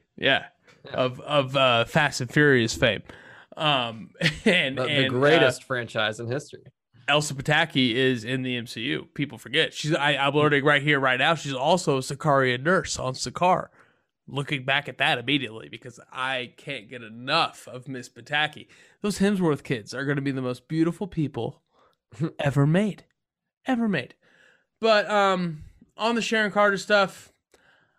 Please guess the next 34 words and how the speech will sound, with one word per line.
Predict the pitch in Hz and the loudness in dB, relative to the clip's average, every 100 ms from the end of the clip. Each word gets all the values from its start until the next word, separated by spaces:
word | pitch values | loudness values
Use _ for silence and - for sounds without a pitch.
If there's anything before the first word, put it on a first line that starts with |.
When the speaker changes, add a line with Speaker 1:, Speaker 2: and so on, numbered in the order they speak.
| _ 180 | _ -2
Speaker 1:
I, | 208 - | -2 0
I | 202 | 2
don't | 233 196 160 | 2 0 -2
want | 170 185 | -2 -2
it | - - | -6 -10
to | |
drag | 143 151 151 165 151 | -6 0 2 2 2
down | 143 147 151 | 2 2 0
what | 139 135 | 0 -2
I | 131 | -2
think | 143 131 | -6 -8
about | 135 135 | -6 -6
this | - | -8
show | - 139 117 | -6 -6 -6
because | 127 151 139 - | -6 -6 -6 -4
really | 165 220 | 0 2
she | 214 175 | 2 4
wasn't | 196 180 | 4 4
in | 147 | 2
it | 127 113 | -2 -6
that | 107 | -8
much. | 101 104 - - _ - | -10 -16 -20 -20 _ -6
If | 151 170 | -2 2
anything, | 220 220 247 247 | 2 2 2 0
she | 220 | -2
was | 185 160 | -2 -2
a | |
Mandalorian | 147 190 190 180 185 165 | 0 0 0 -2 -2 -4
type | 165 156 | -4 -4
side | - 151 151 | -2 -2 -2
character | 160 151 151 156 | -2 -4 -4 -6
in | 139 | -6
episode | 131 135 123 131 | -8 -8 -10 -6
three, | 147 170 | -4 -4